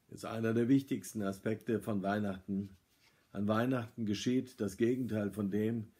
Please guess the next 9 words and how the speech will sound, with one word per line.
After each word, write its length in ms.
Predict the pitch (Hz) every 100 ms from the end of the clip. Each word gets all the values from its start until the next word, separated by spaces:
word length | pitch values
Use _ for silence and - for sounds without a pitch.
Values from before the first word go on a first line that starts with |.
| _ _ _ -
was 180 | 98
wir 100 | 117
erwarten 640 | 98 90 92 104 - 110 95 - _ _ -
oder 220 | - 101
was 180 | 98 98
wir 120 | 107
verdient 420 | - 104 101 107
hätten. 380 | 98 90 82 80 - _ _ _ _ _ _ _ _ _ _ _ _ _ -
Gott 320 | 107 120